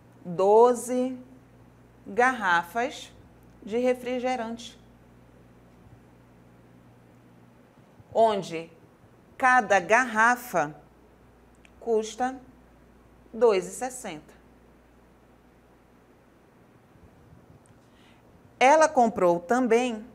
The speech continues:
um quilo de feijão, uma compra básica, aonde o quilo custa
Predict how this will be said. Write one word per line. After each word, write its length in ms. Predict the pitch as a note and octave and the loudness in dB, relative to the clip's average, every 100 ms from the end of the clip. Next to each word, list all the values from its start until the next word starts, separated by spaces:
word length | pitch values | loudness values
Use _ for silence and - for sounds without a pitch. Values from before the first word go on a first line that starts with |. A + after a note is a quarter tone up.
| - - _ - _ _ _ _ _ _ _ _ _ _ _ - _ _ - | -20 -20 _ -20 _ _ _ _ _ _ _ _ _ _ _ -20 _ _ -6
um 180 | D#4 E4+ | -4 -4
quilo 440 | - C4+ A#3+ C4 | -6 -2 -2 -2
de 100 | C4 | -4
feijão, 600 | C4 C#4+ C#4+ G#3 F3+ D#3+ | -4 -4 -2 -4 -4 -6
uma 180 | C#4 D#4+ | -8 -8
compra 360 | D#4+ D4+ D4 D4 | -6 -6 -4 -6
básica, 640 | G3 D#3+ C#3+ C3+ - D3+ D3 _ _ _ _ _ _ _ _ _ _ _ _ _ _ - | -4 -4 -6 -12 -20 -20 -20 _ _ _ _ _ _ _ _ _ _ _ _ _ _ 2
aonde 520 | G#3 G#3 G#3+ G#3 B3+ | 4 4 2 -2 -6
o 80 | C#4+ | -8
quilo 640 | - B3+ C4+ G#3+ D#3+ E3+ - - _ _ _ _ _ _ - | -8 -4 -2 -2 -4 -8 -18 -20 _ _ _ _ _ _ -6
custa 520 | C4+ G#3+ - C4 C4+ | -2 -2 -2 -4 -4